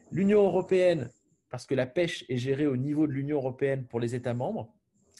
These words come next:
l'Union européenne dit : « La Norvège, vous n'avez pas le droit d'empêcher les navires européens de venir pêcher. » Et de l'autre côté, vous avez les Russes qui regardent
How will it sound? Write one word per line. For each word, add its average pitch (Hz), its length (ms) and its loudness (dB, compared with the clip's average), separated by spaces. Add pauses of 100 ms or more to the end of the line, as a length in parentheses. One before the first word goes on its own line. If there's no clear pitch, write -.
(140)
l'Union 151 260 0
européenne 143 420 0
dit : « 123 280 -4 (320)
La 131 100 -2
Norvège, 139 400 -2
vous 156 120 -2
n'avez 170 220 0
pas 156 260 -2
le 135 160 -4
droit 123 340 -2
d'empêcher 127 400 -6
les 117 80 -4
navires 117 320 -6
européens 110 440 -4
de 98 100 -10
venir 104 200 -10
pêcher. » - 360 -10 (1400)
Et 202 100 4
de 214 60 2
l'autre 202 140 0
côté, - 200 0
vous 226 120 0
avez 151 140 2
les 143 100 4
Russes 240 220 2
qui - 140 -6
regardent 135 480 0